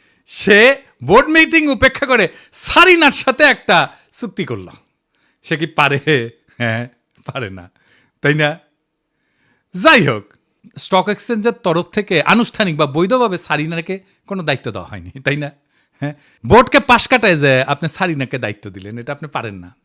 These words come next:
এরপর তেইশে মে দুই হাজার সালে গোলাম সারোয়ার, মানে আপনার ভগ্নিপতিরে একটা পাওয়ার অফ অ্যাটর্নি দেওয়া হয়,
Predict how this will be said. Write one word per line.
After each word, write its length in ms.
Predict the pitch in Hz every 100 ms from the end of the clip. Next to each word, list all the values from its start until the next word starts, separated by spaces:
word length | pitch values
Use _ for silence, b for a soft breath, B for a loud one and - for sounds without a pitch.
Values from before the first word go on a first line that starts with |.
| _ _ _ _ _ _ _ _
এরপর 680 | - 254 320 285 196 127 117 - _ _ _ _ _
তেইশে 320 | 240 262 - 220
মে 180 | 180
দুই 180 | 135 151
হাজার 180 | 160 180
সালে 440 | - 135 110 87 92 b b b b
গোলাম 220 | 117 214 202
সারোয়ার, 300 | 196 180 151
মানে 160 | 165
আপনার 180 | 196 226
ভগ্নিপতিরে 680 | 202 233 233 165 175 151 135
একটা 220 | 120 185
পাওয়ার 280 | - 185 208
অফ 80 | 208
অ্যাটর্নি 360 | 147 143 147
দেওয়া 220 | 131 107
হয়, 160 | 90 92